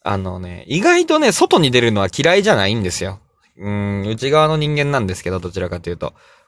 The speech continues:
こう、外に出て、「これいかがですか？いかがですか？」って言って、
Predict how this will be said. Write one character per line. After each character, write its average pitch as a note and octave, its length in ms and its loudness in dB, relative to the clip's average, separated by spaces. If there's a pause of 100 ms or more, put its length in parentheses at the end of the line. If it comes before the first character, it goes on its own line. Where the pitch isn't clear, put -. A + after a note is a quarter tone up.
こ A#2 140 4
う、 G#2+ 40 6
外 C4 300 4
に D3+ 140 0
出 C#3 120 6
て、 A#2+ 380 6
「こ G3 80 4
れ G#3 60 8
い F3 60 4
か F#3+ 100 2
が G3 80 2
で F#3 80 4
す F3+ 80 -6
か？ F3 80 4
い D#3+ 60 0
か F3+ 100 0
が F#3 80 6
で F3+ 140 2
す - 100 -6
か？」 D3+ 240 4
っ - 20 0
て - 100 -20
言 A#2+ 100 0
っ - 40 -12
て、 G#2 300 2